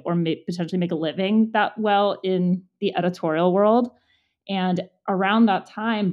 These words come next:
Brooks actually sent reps to high schools to kind of convince people to come over there. And in hindsight, I maybe realized they did that in my area because I grew up in Monrovia, which is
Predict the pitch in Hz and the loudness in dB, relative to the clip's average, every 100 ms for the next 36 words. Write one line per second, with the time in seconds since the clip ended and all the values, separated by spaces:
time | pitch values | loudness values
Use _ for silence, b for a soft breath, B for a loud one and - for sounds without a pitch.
0 | 180 175 185 220 214 202 - 196 185 185 | -2 -2 0 -2 -6 -8 -4 0 0 -2
1 | - 170 175 165 147 156 143 - - - | -2 -2 -2 -4 -6 -2 -2 -4 -14 -12
2 | - 147 131 180 - 220 233 269 269 - | -8 -6 -6 -6 -2 2 2 0 -2 -6
3 | 214 - 170 175 196 156 165 170 175 - | -4 -2 -2 -2 -4 -4 -4 -4 -8 -10
4 | 165 156 156 - 160 - 156 143 131 190 | -10 -6 -8 -8 -12 -8 -8 -6 -4 0
5 | 208 220 - 175 165 165 _ _ _ - | 2 0 0 -4 -6 -8 _ _ _ -10
6 | 170 165 170 170 165 165 156 165 160 151 | -8 -4 -4 -2 -4 -2 -2 -4 -4 -4
7 | 151 160 165 165 160 156 151 147 165 165 | -4 -6 -4 -4 -4 -4 -6 -6 -4 -4
8 | 160 151 160 - 160 - - 165 180 190 | -4 -4 -6 -6 -8 -8 -6 -4 -2 -2
9 | 190 175 151 147 151 185 220 254 262 185 | 0 -2 -2 -4 -2 0 0 0 -2 -6
10 | 180 180 160 | -2 -2 -2